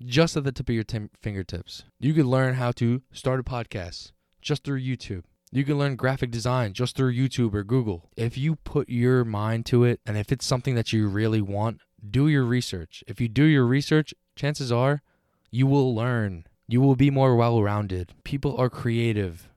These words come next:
People want to show their content to you. Creativity is off the charts these days, all through the phone.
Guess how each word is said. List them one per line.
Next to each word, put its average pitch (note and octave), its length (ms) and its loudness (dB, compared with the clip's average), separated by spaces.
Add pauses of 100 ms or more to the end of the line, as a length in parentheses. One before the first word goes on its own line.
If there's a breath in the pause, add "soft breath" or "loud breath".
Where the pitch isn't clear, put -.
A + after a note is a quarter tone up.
People C#3 280 -2
want B2 320 -4
to B2+ 160 0
show B2 520 4
their A2 220 0
content A2 560 -6
to A2+ 220 0
you. G2+ 480 0
Creativity C3 720 2
is G#2+ 220 -2
off A2+ 240 0
the A2 140 -6
charts G#2+ 440 -2
these F#2+ 220 -8
days, F#2 440 -8 (200)
all A#2 200 0
through B2+ 240 -2
the A#2+ 60 -2
phone. G#2 440 -2